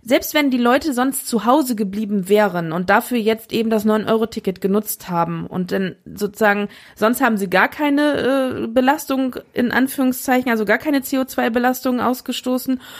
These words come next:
und dann haben sie jetzt, äh, Ö P N V benutzt. Ja, dann ist das doch gut. Dann ist das doch gut, weil, äh, d-, sonst wären sie dann irgendwann, mu-, jeder Mensch muss mal raus und irgendwo hin und irgendwann hätten sie sonst das Auto benutzt, auch wenn sie vielleicht mehr mit der Bahn gefahren sind, als sie das Auto benutzt hätten.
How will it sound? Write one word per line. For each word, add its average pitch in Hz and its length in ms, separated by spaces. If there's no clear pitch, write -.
und 226 200
dann 240 280
haben 233 240
sie 226 80
jetzt, 214 380
äh, 202 580
Ö 226 60
P 226 140
N 196 140
V 208 220
benutzt. 180 280
Ja, 320 80
dann 294 140
ist 339 120
das 339 120
doch - 180
gut. 427 400
Dann 254 100
ist 330 160
das 349 120
doch 311 160
gut, 381 220
weil, 269 200
äh, 233 80
d-, 247 200
sonst 277 500
wären 285 240
sie 277 140
dann 269 300
irgendwann, 262 560
mu-, 294 180
jeder 269 300
Mensch 233 260
muss 233 200
mal 208 180
raus 220 420
und 233 140
irgendwo 220 380
hin 208 320
und 233 160
irgendwann 285 340
hätten 285 240
sie 247 100
sonst 254 240
das 247 140
Auto 311 280
benutzt, 202 320
auch 240 100
wenn 254 140
sie 254 80
vielleicht 247 340
mehr 233 380
mit 262 140
der 214 60
Bahn 233 300
gefahren 220 340
sind, 202 160
als 196 160
sie 214 60
das 196 200
Auto 302 280
benutzt 208 340
hätten. 214 240